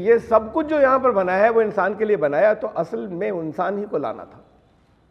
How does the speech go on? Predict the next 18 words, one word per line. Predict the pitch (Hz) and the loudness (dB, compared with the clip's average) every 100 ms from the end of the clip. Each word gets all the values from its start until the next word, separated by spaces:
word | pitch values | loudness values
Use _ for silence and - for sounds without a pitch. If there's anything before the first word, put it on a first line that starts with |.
| _ _ _ _ _ _ _ - | _ _ _ _ _ _ _ -2
अब | 233 | 0
इसके | 262 - | 0 2
अंदर | 262 269 254 | 4 4 4
निर्जीव | 196 180 214 247 | 0 -2 -4 -4
हैं, | 226 277 247 - - _ _ _ _ _ _ _ _ _ _ _ _ _ | -4 -6 -10 -20 -20 _ _ _ _ _ _ _ _ _ _ _ _ _
उसने | 165 160 220 | -12 -4 -2
जैसा | 175 180 220 | 0 4 4
चाहा | 214 180 208 208 - - - - _ _ _ _ _ _ - | 4 2 4 2 -2 -16 -20 -20 _ _ _ _ _ _ -16
वो | 139 180 | -10 -8
वैसा | 147 160 165 196 185 - - | -6 -8 -2 -2 -2 -6 -12
कर | 147 | -10
रहे | 156 175 202 | -8 -8 -8
हैं, | 175 - - - _ _ _ | -12 -18 -20 -20 _ _ _
वो | 143 | -10
वैसे | 143 147 175 | -6 -6 -6
चल | 139 | -8
रहे | 139 156 | -8 -8
हैं, | 190 185 | -10 -16